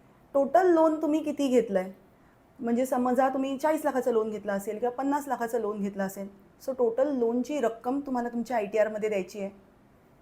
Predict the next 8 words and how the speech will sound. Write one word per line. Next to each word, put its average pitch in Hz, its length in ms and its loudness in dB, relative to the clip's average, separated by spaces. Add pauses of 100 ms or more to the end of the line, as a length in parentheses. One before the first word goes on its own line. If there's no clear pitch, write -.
(420)
चौथं 247 320 4
आहे 269 280 4 (140)
वर्षभरात 262 760 4 (220)
तुम्ही 254 260 0
किती 269 280 -4
व्याज 233 420 2
भरलं 214 280 -2
आहे. 196 140 -6